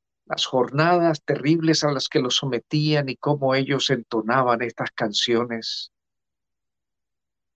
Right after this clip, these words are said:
Y eso influyó en la música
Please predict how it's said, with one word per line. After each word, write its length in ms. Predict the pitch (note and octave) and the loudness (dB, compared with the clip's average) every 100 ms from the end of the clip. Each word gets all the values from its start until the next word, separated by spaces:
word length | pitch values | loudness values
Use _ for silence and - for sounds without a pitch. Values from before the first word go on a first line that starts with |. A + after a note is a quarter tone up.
| _ _ _ | _ _ _
Y 140 | - | 2
eso 220 | C#3+ - | 4 4
influyó 720 | C#3 - A2+ G#2+ B2 A#2 F#2+ - _ _ _ _ _ _ _ _ _ _ _ _ _ - | 2 0 -6 -4 2 4 2 -4 _ _ _ _ _ _ _ _ _ _ _ _ _ -10
en 160 | - F2 | -8 -6
la 100 | G#2+ | -2
música 720 | C3 - A#2 - G#2 - | 0 0 -2 -4 -6 -6